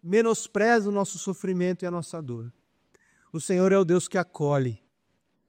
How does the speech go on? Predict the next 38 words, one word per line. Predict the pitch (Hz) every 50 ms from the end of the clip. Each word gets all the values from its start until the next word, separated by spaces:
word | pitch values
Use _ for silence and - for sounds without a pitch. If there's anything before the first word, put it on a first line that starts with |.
| _ _
O | _ 151
Senhor | 143 - 190 170 165 170
é | 170 175
o | 170
Deus | 156 170 175 170 -
que | 196
enxuga | 180 151 - 196 190 160 170
as | 160 147
nossas | 160 160 - - 175 143 135
lágrimas. | 139 139 131 123 117 113 120 117 120 131 - - - _ _ _ _ _ _ _ _ _
O | -
Senhor | 160 - 202 196 196 202
é | 208
o | 208
Deus | 185 196 202 -
que | - -
está | - - _ 196
ao | 185 185
nosso | 190 196 190 - - 208
lado. | 196 180 156 151 147 139 127 117 110 _ _ _ _ _ _ _ _ _ _
Porque | _ 180 185 185 - 214
o | 208 208
Senhor | - - 220 214 226 233
é | 240
o | 233
Deus | 196 220 220 -
que | - -
também | - 226 220 226 240
sofreu | 247 - - 220 196 - - - 170 143 143 139 123 110
o | 117 131 151
efeito | 156 - - - 160 151 147 - 147
da | 147 143
morte. | 139 135 131 127 123 _ - - - - - _ _ _ _ _ _ _ _ _ _ _ _ _ _ _ _ _ _ _ _ _ _ _ _ _ _
É | -
o | 156 165
Deus | 165 208 220 214
que | - - 190
decidiu | 190 233 233 - - 262 233 170 147 147 156 180 214 226 220 185 156 131 -